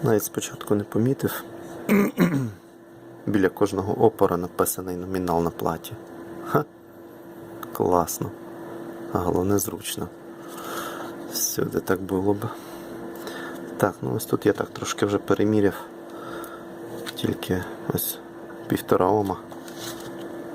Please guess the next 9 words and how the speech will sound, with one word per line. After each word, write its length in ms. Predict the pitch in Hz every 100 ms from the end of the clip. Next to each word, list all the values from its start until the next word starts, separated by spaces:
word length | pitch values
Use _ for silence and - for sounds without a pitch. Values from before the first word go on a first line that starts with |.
| - - - - -
обірвався. 960 | 101 90 87 92 92 87 - - - - - - - - - - - - - - - - - - - - - - - - - - - - - - 92
Немає 580 | 95 92 87 87 87
його. 280 | 90 87 85 - - - - - - - - - -
Все 240 | - - 113
решта 380 | 101 - -
ніби 360 | 92 92 101 98
в 140 | 90
нормі. 360 | 90 85 85 82 - - - - - - - - - - - - - - - - -
От. 340 | - 90 -